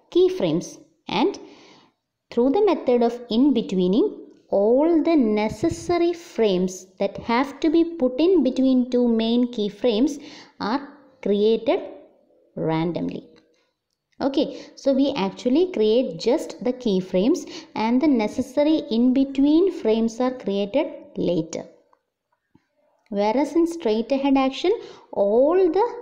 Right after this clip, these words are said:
frames have to be created in advance and they are played from beginning to end. Okay, now comes follow through and overlapping action. Now what is this follow through and overlapping action?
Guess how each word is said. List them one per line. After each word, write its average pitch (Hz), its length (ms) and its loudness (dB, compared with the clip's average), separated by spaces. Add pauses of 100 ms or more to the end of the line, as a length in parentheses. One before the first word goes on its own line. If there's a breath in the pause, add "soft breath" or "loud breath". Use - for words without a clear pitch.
frames 233 500 -2
have - 380 -8
to 247 80 -2
be 269 220 -2
created 196 420 -2
in 190 100 -2
advance 165 540 -4
and 190 160 -2
they 185 80 2
are 190 160 -6
played 254 200 0
from 214 240 -4
beginning 185 340 -2
to 359 200 -2 (340 loud breath)
end. 165 320 -4 (140)
Okay, - 460 -4 (400 loud breath)
now 302 160 2
comes 320 400 -2 (100)
follow 269 720 0
through 214 400 0
and 226 260 -2 (160)
overlapping 208 800 0
action. - 320 -12 (200)
Now 330 180 -2
what 226 440 -2 (100)
is 190 320 -2
this 180 280 -4
follow 185 440 0
through 247 280 0
and 240 160 -2
overlapping 262 600 0
action? 285 640 -4